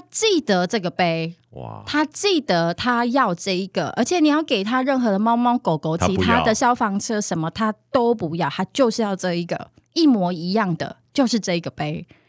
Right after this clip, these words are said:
Speaker 1: 然后我们买下来之后，他真的熟门熟路，马上拿去凉亭就开始装热水，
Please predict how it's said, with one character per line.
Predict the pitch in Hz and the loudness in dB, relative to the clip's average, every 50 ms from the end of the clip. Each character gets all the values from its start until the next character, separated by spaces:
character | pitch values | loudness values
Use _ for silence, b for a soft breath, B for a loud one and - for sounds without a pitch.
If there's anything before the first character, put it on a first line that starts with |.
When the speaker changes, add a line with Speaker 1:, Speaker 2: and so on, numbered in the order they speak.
| b b | b b
Speaker 1:
然 | - 247 | 0 0
后 | 320 381 370 | 2 4 4
我 | 311 | 6
们 | 294 285 | 6 6
买 | 285 277 240 226 | 6 4 4 4
下 | 226 330 311 285 | 4 4 4 4
来 | 262 247 | 4 2
之 | 240 - 254 262 254 | 2 2 2 2 4
后， | 254 269 226 220 | 6 4 4 4
他 | 226 262 | 2 0
真 | 247 - 262 254 | 2 2 2 4
的 | 247 214 | 4 2
熟 | - 202 180 | 2 2 2
门 | 180 185 185 | 2 2 0
熟 | - - 170 170 | 0 0 2 2
路， | 190 220 214 190 | 4 4 4 4
马 | 196 202 202 185 160 147 | 4 2 2 0 -2 -2
上 | 165 - 269 262 247 226 | -2 0 0 2 2 2
拿 | 190 175 180 | 2 0 0
去 | 190 233 247 | 0 0 0
凉 | 220 190 180 160 170 180 | 2 2 0 0 0 0
亭 | 226 202 175 190 | 0 0 -2 0
就 | - 262 247 | 0 0 0
开 | - - 247 247 | 0 -2 -2 0
始 | - - 165 | 0 -2 -4
装 | 143 - 196 202 220 226 | -2 -2 0 0 2 2
热 | 247 220 180 | 2 2 2
水， | 175 - 147 - | 0 -2 -6 -10